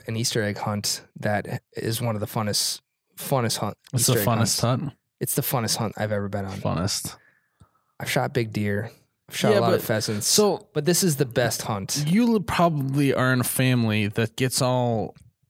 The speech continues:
Speaker 2: amped up for games and stuff too. Do you guys do game nights and stuff like
Speaker 1: No,
Speaker 2: that?
Speaker 1: we don't do game nights. Um, so Meg's family, they, I'll just give you a little background.
Speaker 2: So it's Meg's family.
Speaker 1: Yep.
Speaker 2: Do they do?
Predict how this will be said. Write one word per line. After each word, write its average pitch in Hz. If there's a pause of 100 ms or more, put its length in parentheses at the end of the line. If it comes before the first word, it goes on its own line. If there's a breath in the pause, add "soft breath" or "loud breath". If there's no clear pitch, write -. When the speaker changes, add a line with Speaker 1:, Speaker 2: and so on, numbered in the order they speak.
(400)
Speaker 2:
amped 127
up 127
for 110
games 107
and 95
stuff -
too. 98
Do 117
you 120
guys 117
do 120
game 117
nights 127
and -
stuff -
like -
Speaker 1:
No, 156
Speaker 2:
that? 139
Speaker 1:
we 156
don't 190
do 165
game 110
nights. 107
Um, 117 (160)
so 120 (340)
Meg's 117
family, 113 (100)
they, 117 (720 loud breath)
I'll -
just 151
give 135
you 113
a -
little 110
background. 98
Speaker 2:
So 175
it's 139
Meg's 180
family. 92
Speaker 1:
Yep. 135
Speaker 2:
Do 143
they 135
do? 156